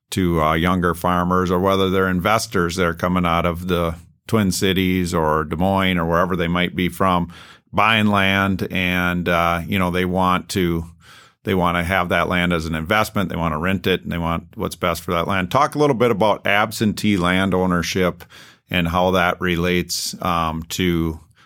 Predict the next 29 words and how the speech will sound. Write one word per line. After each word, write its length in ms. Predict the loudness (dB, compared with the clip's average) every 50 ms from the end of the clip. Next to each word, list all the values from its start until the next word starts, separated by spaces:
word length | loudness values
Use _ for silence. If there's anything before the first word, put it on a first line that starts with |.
| _ _
to 100 | 0 2
water 360 | 2 4 4 4 4 2 0 0
management, 680 | 0 0 2 2 2 0 -2 -2 -4 -6 -6 -4 -2
what 180 | -2 -2 -2 0
you're 140 | -2 -2 -2
seeing 500 | -2 -2 0 0 2 2 2 2 0 0
when, 320 | -2 -2 -2 -2 -2 -2
uh, 220 | -2 0 0 -2
when 460 | -4 -4 -2 -2 -2 -2 -4 -6 -8 -8 -4
absentee 520 | -2 -2 -2 -2 -2 -4 -2 -2 -2 0
landowners 600 | 0 0 0 0 0 -2 -2 -2 -2 -2 -2 -4 -2
buy 440 | 0 2 2 2 2 0 -2 -4 -8 -18 -20 -20 _ _
the 100 | -4 -2
land. 440 | -2 0 0 0 0 0 -2 -4 -4
How, 300 | -2 0 0 0 -2 -4 -6
how 420 | -6 -2 0 2 4 4 4 2 2
knowledgeable 680 | 2 2 2 2 4 2 2 2 0 0 0 2 2 2
are 200 | 4 4 2 2
they 180 | 2 2 0
about 480 | 0 0 0 2 2 2 0 -2 -8 -16 _ _ _ _ _ _
water 300 | 0 2 2 2 2 0
management, 760 | 0 0 0 0 -2 -2 -4 -4 -2 -2 -2 -2 -4 -6 -8 -10 -8
and 320 | -6 -4 -4 -4 -4 -4
are 260 | -4 -2 -2 -2 -2
they 460 | -2 -2 -2 0 0 0 0 -2 -4 -8 -14 -20 -20 -20 -20 -20 _ _ _ _ _
interested 680 | -2 0 0 2 2 2 0 0 0 2 2 2 4 2
in, 320 | 2 2 2 0 0 0
in, 360 | 0 -2 0 0 2 2 2
uh, 360 | 2 2 2 2 2 0 0